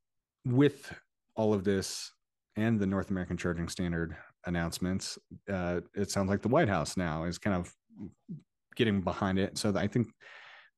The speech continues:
good and bad is that this will delay more nevi funding in that, uh, some of these states that have been taking a while to announce it are either, mm, this is kind of up in there.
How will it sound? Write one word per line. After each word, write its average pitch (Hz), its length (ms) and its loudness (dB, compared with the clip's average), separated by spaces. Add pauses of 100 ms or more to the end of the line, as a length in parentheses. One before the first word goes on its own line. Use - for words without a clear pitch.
(120)
good 120 380 8 (1200)
and 117 200 4
bad 87 420 0
is 110 260 0
that 98 260 0
this - 180 -2
will 95 140 -2
delay 95 400 2
more 95 420 2
nevi 90 400 0
funding 117 680 2 (800)
in 104 140 6
that, 92 340 2 (160)
uh, 85 280 -4
some 120 220 2
of 110 80 4
these 95 200 4
states 92 420 2
that 82 260 0
have 85 500 0 (380)
been 95 320 2
taking 98 220 2
a 95 80 2
while 92 380 2
to 87 240 -4
announce 117 400 2
it 113 260 4
are 87 160 0
either, 90 480 0 (240)
mm, 90 340 0 (320)
this 123 240 0
is 101 60 -2
kind 95 160 0
of 87 60 0
up 82 140 0
in 85 60 -2
there. 80 240 -2